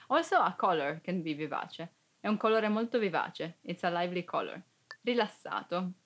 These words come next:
relaxed. "Ah, sono così rilassato." "Ah, I'm so relaxed." Like, "I really need to take a break and go on vacation to relax."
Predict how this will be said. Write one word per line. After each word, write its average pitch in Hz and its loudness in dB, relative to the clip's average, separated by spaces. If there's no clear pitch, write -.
relaxed. - -4
"Ah, 180 -2
sono 190 -4
così 202 0
rilassato." 175 -6
"Ah, 165 0
I'm 190 -2
so 185 -4
relaxed." - -8
Like, 170 0
"I 180 0
really 277 6
need 233 2
to 175 -6
take 202 0
a 220 0
break 165 0
and 160 -2
go 170 0
on 196 2
vacation 175 -4
to 160 -6
relax." 143 -6